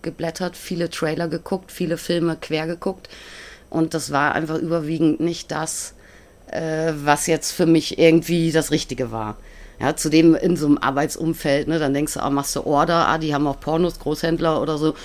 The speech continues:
ja, guckst noch mal durch die Kataloge, ah, Harry Woman siebenunddreißig, ah, weiß ich auch nicht, äh, ähm, äh, Gartenlauben, Joe vögelt die Nachbarin oder was.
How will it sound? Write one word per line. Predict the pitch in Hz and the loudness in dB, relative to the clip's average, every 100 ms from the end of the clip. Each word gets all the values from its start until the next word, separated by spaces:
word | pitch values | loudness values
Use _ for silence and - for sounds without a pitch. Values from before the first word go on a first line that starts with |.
| - - | -16 -8
ja, | 147 147 | 0 0
guckst | 180 175 | 0 -2
noch | 165 | 2
mal | 151 | 2
durch | 143 151 | 0 -2
die | - | -4
Kataloge, | - 147 135 151 180 151 147 | -4 -2 0 2 2 2 2
ah, | 143 151 | 2 0
Harry | 143 147 156 151 | -2 -2 -2 0
Woman | 156 175 156 | 2 2 2
siebenunddreißig, | 147 147 147 135 147 160 - 156 - 113 | 0 0 0 0 0 0 -2 -4 -2 -2
ah, | 151 147 | -2 -2
weiß | 139 143 | -4 -4
ich | - | -4
auch | 143 | 2
nicht, | 165 156 - | 2 2 -2
äh, | 147 147 - - - - - | -2 -2 -4 -12 -16 -12 -4
ähm, | 147 143 143 135 | 0 2 2 2
äh, | 85 139 | 0 -2
Gartenlauben, | 139 135 151 165 147 147 151 156 | 0 0 2 2 2 2 2 2
Joe | 139 147 160 | 2 0 0
vögelt | 156 - 151 147 | -2 -4 -2 -2
die | 156 | 0
Nachbarin | 147 170 - 170 165 160 - - - - 147 151 180 180 | -2 -2 0 2 4 2 -4 -18 -16 -4 0 2 2 2
oder | 175 | 4
was. | 160 | 4